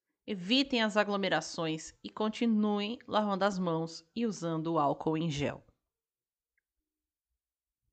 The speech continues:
Este episódio foi escrito, produzido e apresentado por mim,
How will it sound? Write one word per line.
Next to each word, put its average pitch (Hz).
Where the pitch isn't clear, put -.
Este 269
episódio 214
foi 196
escrito, 320
produzido 175
e 208
apresentado 214
por 233
mim, 220